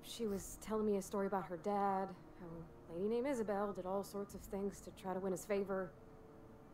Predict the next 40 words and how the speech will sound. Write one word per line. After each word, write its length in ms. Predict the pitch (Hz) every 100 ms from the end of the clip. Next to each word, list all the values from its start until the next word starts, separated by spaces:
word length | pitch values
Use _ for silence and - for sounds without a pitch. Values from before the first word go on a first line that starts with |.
| -
This 140 | 214
Isabel 340 | 277 269 233 214
lady 240 | 196 185
never 220 | 190 185
quite 300 | 175 170 190
managed 340 | 196 196 185 -
to 60 |
get 120 | - 180
her 100 | 175
dad's 320 | 180 175 170
approval, 560 | 180 226 240 185 185 196
but 160 | 185 185 -
they 100 | 170 -
carried 200 | 180 180
on 120 | 165
anyways. 680 | 185 165 170 185 185 - - - -
Made 160 | 180
something 380 | - 202 190 190
good 320 | 185 220 208
out 160 | 202 190
of 60 | 185
a 220 | 185 202
bad 180 | 185 185
situation. 560 | 190 208 196 190 - 185 190 - - - - - - - -
Then 120 | 185
it 100 | 180
all 160 | 185 180
went 300 | 180 190 -
down 200 | 196 180
the 60 | 185
tubes. 380 | - 208 190
Do 100 | -
you 140 | 311 427
think 240 | 453 480
Junlei 320 | - 381 349 330
still 160 | 349
has 140 | 320 311
feelings 320 | 302 311 294
for 100 | 320
her? 260 | 302 311